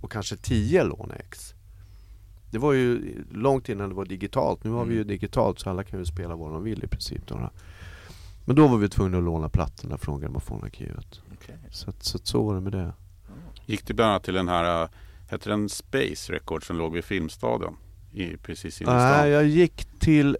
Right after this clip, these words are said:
Speaker 1: en importaffär som låg, som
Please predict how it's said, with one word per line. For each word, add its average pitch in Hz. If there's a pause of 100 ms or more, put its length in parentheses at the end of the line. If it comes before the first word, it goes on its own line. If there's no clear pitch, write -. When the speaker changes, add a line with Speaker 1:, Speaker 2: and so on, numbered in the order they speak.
Speaker 1:
en 131 (280)
importaffär 127
som 120
låg, 110 (1300)
som 151